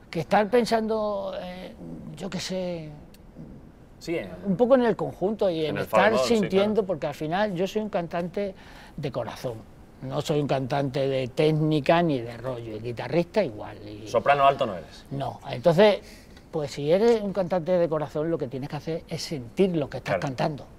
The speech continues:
Speaker 2: Se nota, ¿eh? Yo te he visto un par de veces y en principio se te nota que estás sintiendo la,
Speaker 1: Claro,
Speaker 2: la movida.
Speaker 1: y... y,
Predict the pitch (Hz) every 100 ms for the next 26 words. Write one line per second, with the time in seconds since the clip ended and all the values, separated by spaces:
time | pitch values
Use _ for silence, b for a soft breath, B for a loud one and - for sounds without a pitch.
0 | - - - 107 143 110 131 117 113 107
1 | 110 110 110 131 135 104 92 87 95 101
2 | 101 90 95 101 101 107 - 90 90 90
3 | 196 180 175 196 185 175 185 202 196 196